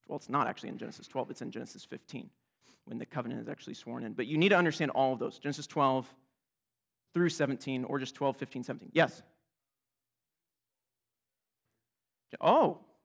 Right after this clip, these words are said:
it is up on mine. Oh, no. Sorry, guys.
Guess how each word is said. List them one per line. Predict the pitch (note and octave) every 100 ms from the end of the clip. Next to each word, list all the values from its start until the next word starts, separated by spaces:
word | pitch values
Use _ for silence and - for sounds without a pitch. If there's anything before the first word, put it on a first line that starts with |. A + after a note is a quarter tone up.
| _ -
it | E3+
is | F3+
up | G3 G#3
on | G3+ F#3
mine. | B3 C#4 D3+ _ _ _ _
Oh, | G#3+ A#3 A3+
no. | B3+ D#4+ D4 - _ _ _ _ _ _ _ _ _ _ _ _ _ _ _ _ _ _ _ _ _ _ _
Sorry, | - D#3+ C4
guys. | G#3 - G#3 -